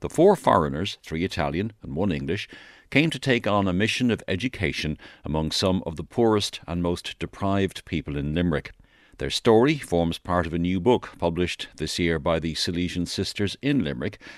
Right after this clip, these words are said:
It's called Against the Odds, a history of the foundation of the Salesian Sisters in Ireland. Historian Doctor Sinead McCool is one of the co-authors of that book, and she joins me now. Sinead, you're very welcome indeed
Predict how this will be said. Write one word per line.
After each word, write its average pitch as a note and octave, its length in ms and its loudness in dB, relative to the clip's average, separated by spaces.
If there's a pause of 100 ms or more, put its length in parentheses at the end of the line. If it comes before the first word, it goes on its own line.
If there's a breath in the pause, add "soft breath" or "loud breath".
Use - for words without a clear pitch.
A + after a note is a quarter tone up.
(140 loud breath)
It's - 140 -2
called A#2 300 4 (200 loud breath)
Against A#2 720 0
the B2+ 180 0
Odds, D#2 500 0 (300 loud breath)
a - 80 -4
history G#2 380 2
of F2+ 120 2
the D#2 80 -4
foundation G2 680 0 (200 soft breath)
of D#2 100 -6
the D#2+ 80 -6
Salesian G#2+ 540 0
Sisters F2+ 600 -2
in F#2+ 180 -4
Ireland. C2 480 -8 (360)
Historian C3+ 480 4 (160 loud breath)
Doctor G2 260 0
Sinead F#2 340 2
McCool G2 540 2 (180 loud breath)
is D2+ 140 -6
one E2 120 0
of D#2 80 -2
the C#2 60 -6
co-authors G#2 680 6
of - 100 -18
that C2+ 240 -10
book, A2 220 0 (160)
and - 140 -6
she - 120 -4
joins C#2+ 340 -6
me F2 100 0
now. F2+ 280 0 (260)
Sinead, E2 300 -4
you're F2 80 -4
very E2+ 160 0
welcome E2+ 320 -4
indeed F2 340 0